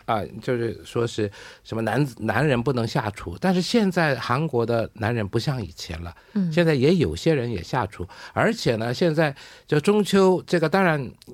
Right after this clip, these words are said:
Speaker 1: 有的家有，有祭祀，有这个所谓的这个茶礼，但是呢，现在很多家庭已经都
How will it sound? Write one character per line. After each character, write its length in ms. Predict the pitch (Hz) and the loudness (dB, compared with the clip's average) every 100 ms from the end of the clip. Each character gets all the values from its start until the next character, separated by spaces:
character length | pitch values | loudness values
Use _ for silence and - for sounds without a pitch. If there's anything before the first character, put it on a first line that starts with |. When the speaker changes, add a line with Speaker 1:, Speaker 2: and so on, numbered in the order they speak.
| - | -2
Speaker 1:
有 220 | 143 131 | 4 6
的 120 | 143 | 6
家 260 | 175 202 196 | 4 4 4
有， 220 | 131 107 - | 2 0 -4
有 220 | 123 107 | -2 -2
祭 240 | 107 190 | 2 2
祀， 180 | 147 123 | 2 2
有 260 | 104 90 87 | 0 0 -2
这 120 | 110 | -2
个 140 | 127 110 | -2 -2
所 180 | - | 0
谓 140 | 107 110 | 0 0
的 140 | 98 | -2
这 140 | 92 101 | -6 -6
个 140 | 101 | -8
茶 360 | - - 85 131 | -8 -6 -2 0
礼， 140 | 92 - - - | -2 -6 -14 0
但 160 | 180 | 2
是 100 | 170 | 4
呢， 100 | 156 | 2
现 200 | 143 175 | 2 2
在 260 | 156 147 131 | 2 2 0
很 140 | 131 | 0
多 100 | 117 | 0
家 200 | 143 160 | 2 2
庭 280 | 160 127 110 73 | 0 -4 -6 -8
已 100 | 113 | -8
经 220 | 127 117 | -6 -6
都 260 | 113 107 | -4 -4